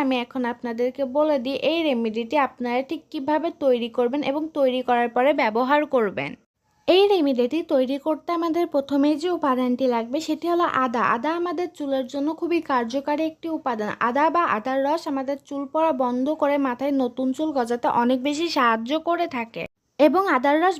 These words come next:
ব্যবহার করলে সুতার মতো পাতলা চুল ঘন, মোটা, লম্বা হয়। আদা আমরা সবসময় মশলা হিসাবে ব্যবহার করে থাকি, তাই আদা আমাদের সবার ঘরেই কম বেশি থাকে। আমি এখানে আমার চুলের প্রয়োজন মতো আদার রস দিয়ে নিয়েছি, আপনারা আপনাদের চুলের প্রয়োজন মতো আদার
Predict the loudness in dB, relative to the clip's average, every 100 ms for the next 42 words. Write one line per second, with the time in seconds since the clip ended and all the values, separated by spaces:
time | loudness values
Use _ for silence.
0 | 0 0 0 -2 -2 -2 -2 -4 -4 -2
1 | 0 0 -2 -2 0 -2 0 -2 0 -2
2 | -2 -4 0 2 2 2 2 2 2 4
3 | 2 0 -2 0 -2 -2 -4 -4 _ 0
4 | 4 2 2 -2 -2 0 -4 -4 -8 -4
5 | -2 -4 -2 -4 -2 -4 0 0 2 2
6 | 0 -2 -2 -2 -2 -4 -4 -4 0 2
7 | 2 2 0 -2 -2 -4 -6 -4 -2 -2
8 | -2 -2 -2 -2 0 0 0 -2 -4 -2
9 | -4 -8 -4 0 2 2 0 -2 -2 -2
10 | -2 2 2 2 2 0 0 -2 -2 0
11 | 2 2 0 0 2 0 0 -2 0 0
12 | -2 0 0 0 -2 -2 -2 -2 -4 -4
13 | -4 -2 0 0 2 2 2 0 0 2
14 | 2 2 2